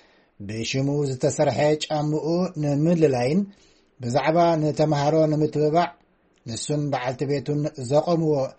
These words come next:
መብ ፋውንዴሽን ዝበሃል ትካል ስርሑ ንምክትታልን ምዃኑ ነጊሩና ኣሎ።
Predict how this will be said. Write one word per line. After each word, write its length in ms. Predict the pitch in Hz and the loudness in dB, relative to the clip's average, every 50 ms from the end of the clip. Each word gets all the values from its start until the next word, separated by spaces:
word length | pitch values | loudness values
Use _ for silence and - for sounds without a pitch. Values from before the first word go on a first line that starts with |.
| _ _ _ _ - | _ _ _ _ -6
መብ 320 | 113 117 123 143 165 170 165 - | -2 0 2 4 2 2 0 2
ፋውንዴሽን 600 | - 156 160 165 160 151 170 156 - - 156 143 | 2 4 4 4 2 2 0 0 0 0 -2 -2
ዝበሃል 440 | 127 127 131 123 131 123 123 123 120 | -2 -4 -4 -4 -2 -2 -2 -2 -4
ትካል 400 | - 131 117 - 165 165 165 165 160 160 - _ _ _ _ _ - | -4 -6 -4 0 2 2 2 0 -2 -6 -12 _ _ _ _ _ -16
ስርሑ 300 | - 123 120 131 - 147 160 165 | -8 -4 -4 -2 0 0 0 2
ንምክትታልን 680 | 160 151 143 - - 135 - - 151 135 135 139 139 143 | 2 0 -2 -2 -4 -4 -4 -2 -2 0 0 0 -2 -4
ምዃኑ 320 | 139 139 143 143 127 117 117 120 117 120 | -4 -4 -2 -2 -2 -2 -4 -4 -4 -4
ነጊሩና 460 | 120 135 143 147 165 156 156 151 143 135 | -2 -2 -2 0 0 0 0 0 0 -2
ኣሎ። 140 | 117 104 | -2 -4